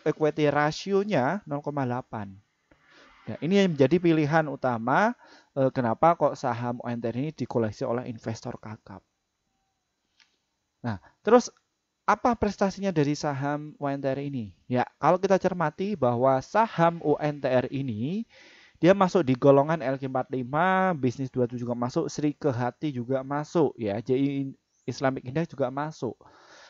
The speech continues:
Ini dari saham U N T R. Yang notabene kalau mau masuk di J I ini laporan keuangan harus sehat. Dan ini ya, eh, perkembangan terkini dari saham U N T R,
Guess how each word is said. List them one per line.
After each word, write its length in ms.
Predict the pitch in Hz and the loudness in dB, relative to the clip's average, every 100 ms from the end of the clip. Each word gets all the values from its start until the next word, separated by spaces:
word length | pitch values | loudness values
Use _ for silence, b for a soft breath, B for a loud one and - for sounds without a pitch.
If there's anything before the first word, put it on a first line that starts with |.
| - | -4
Ini 160 | 165 180 | 2 6
dari 240 | 139 151 | 8 6
saham 400 | 170 143 151 151 | 2 0 0 -4
U 80 | 135 | -6
N 160 | 127 123 | -6 -6
T 80 | 113 | -8
R. 240 | 117 107 107 _ _ _ _ _ _ | -8 -10 -12 _ _ _ _ _ _
Yang 200 | 117 107 | -4 -4
notabene 640 | 104 101 117 139 185 151 147 | -2 0 2 4 2 -2 -4
kalau 240 | 113 110 | -6 -6
mau 240 | 113 110 110 | -6 -4 0
masuk 320 | 151 - 120 | -2 -2 -4
di 160 | 117 | -4
J 160 | 110 117 | -2 -2
I 240 | 107 104 | -4 -6
ini 400 | 107 139 160 165 165 - | -6 -4 -4 -8 -10 -8
laporan 400 | 113 123 123 120 | -8 -4 -4 -4
keuangan 320 | 117 120 131 | -8 -8 -10
harus 160 | 110 104 | -10 -10
sehat. 320 | 117 98 90 - _ _ _ _ _ _ _ _ b b b b b _ _ _ _ _ - | -12 -12 -14 -18 _ _ _ _ _ _ _ _ b b b b b _ _ _ _ _ 8
Dan 200 | 147 175 190 190 190 185 - | 10 10 6 -8 -12 -16 -4
ini 240 | 214 240 156 | 0 6 6
ya, 160 | 165 | 6
eh, 460 | - 160 160 160 160 | 6 8 10 10 6
perkembangan 480 | 170 160 160 139 139 | 4 0 2 2 2
terkini 480 | 147 135 160 196 147 | 0 -2 -4 -2 2
dari 320 | 127 143 143 | 4 2 0
saham 260 | 143 131 | -2 -4
U 40 | 123 | -6
N 160 | 123 123 | -6 -6
T 80 | |
R, 320 | 117 135 165 | -4 -4 -4